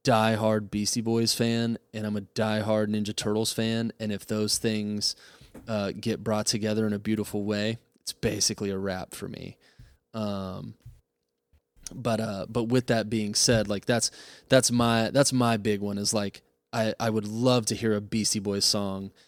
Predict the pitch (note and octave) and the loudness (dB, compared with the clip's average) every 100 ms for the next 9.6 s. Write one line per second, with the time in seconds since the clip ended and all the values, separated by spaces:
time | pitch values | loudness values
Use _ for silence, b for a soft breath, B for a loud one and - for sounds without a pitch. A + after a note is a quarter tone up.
0 | _ _ A2 G#2 G2+ G2 _ B2 A2 G#2+ | _ _ -6 -4 -4 -6 _ -2 0 2
1 | G#2 - G#2+ G2+ - G2+ G2 A2 - - | 2 2 0 -4 -2 -4 -2 0 0 -2
2 | _ _ B2 A2 - _ _ _ - D#3+ | _ _ -10 -10 -12 _ _ _ 2 2
3 | C#3+ C3+ B2 A#2 A#2 A2+ - - _ _ | 2 0 2 2 2 0 -4 -12 _ _
4 | _ _ _ _ _ _ A#2+ - A#2+ A2+ | _ _ _ _ _ _ -12 -6 -2 0
5 | A2+ C#3 C3+ A#2+ A#2 G#2+ G#2+ G#2+ B2 A2+ | 2 4 4 4 2 2 -2 2 4 4
6 | G#2 G#2 G#2+ A2+ G2 - - A#2+ G#2+ G2+ | 4 0 -4 -4 -4 0 2 4 2 0
7 | - A#2+ A2+ G#2 G#2+ - A2+ G#2+ G#2 G#2 | -4 -2 -2 -2 0 2 0 -2 -4 -2
8 | G#2 G#2+ C3+ - E3 D#3+ D#3 - D#3 D3 | -2 -2 -2 -2 -4 -2 -2 0 0 2
9 | D3 D3+ D#3 E3 A2+ G2+ | 2 2 2 0 0 -4